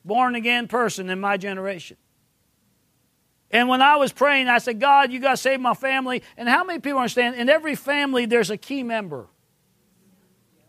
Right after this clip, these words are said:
So my key member was my dad.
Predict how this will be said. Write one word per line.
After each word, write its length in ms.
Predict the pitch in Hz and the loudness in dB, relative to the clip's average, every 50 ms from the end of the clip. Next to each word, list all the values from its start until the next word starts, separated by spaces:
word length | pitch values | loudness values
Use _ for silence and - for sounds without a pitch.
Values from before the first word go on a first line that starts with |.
| _ _ _ _ _ _ _ _ _ _ _ _ _ _ _ _ _ _ _ _ _ _ _ _ _ _ _ _ _ _ _ _ _ _ _ _ _ | _ _ _ _ _ _ _ _ _ _ _ _ _ _ _ _ _ _ _ _ _ _ _ _ _ _ _ _ _ _ _ _ _ _ _ _ _
So 240 | - - - 269 269 | -4 0 2 2 4
my 240 | 262 285 311 330 320 | 4 4 4 2 2
key 260 | - - 285 311 294 | 0 -2 -4 -2 -2
member 380 | 269 269 285 269 254 226 220 214 | 0 2 2 2 2 2 2 2
was 200 | 214 214 190 180 | 2 0 -2 -4
my 160 | 226 214 208 | -6 -8 -8
dad. 420 | 196 240 254 226 180 139 113 - | -6 -4 -4 -4 -6 -8 -14 -18